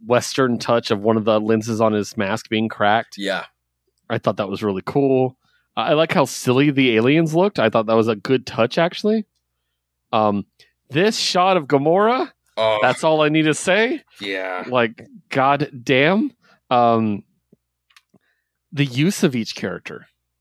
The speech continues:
Speaker 1: Uh, Nebula, I like, I like her, the way she was used in this.
Speaker 2: She was kind of a highlight for me in this issue.
Speaker 1: She was really good.
Speaker 2: Yeah.
Speaker 1: Mantis being the, like,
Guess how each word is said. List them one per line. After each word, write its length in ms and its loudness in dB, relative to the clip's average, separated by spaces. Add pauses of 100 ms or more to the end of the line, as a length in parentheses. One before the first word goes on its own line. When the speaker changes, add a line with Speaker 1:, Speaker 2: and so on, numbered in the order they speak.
(440)
Speaker 1:
Uh, 240 2
Nebula, 520 0 (500)
I 100 4
like, 360 0
I 80 0
like 220 2
her, 120 0
the 60 4
way 200 2
she 160 -2
was 160 2
used 280 0
in 80 2
this. 280 0
Speaker 2:
She 220 -6
was 100 -2
kind 160 2
of 20 0
a 60 0
highlight 280 0
for 100 0
me 80 -2
in 60 -4
this 100 -8
issue. 300 -6 (1500)
Speaker 1:
She 180 -4
was 160 0
really 140 2
good. 340 0
Speaker 2:
Yeah. 240 -6 (160)
Speaker 1:
Mantis 680 0 (160)
being 380 2
the, 400 2 (1080)
like, 360 0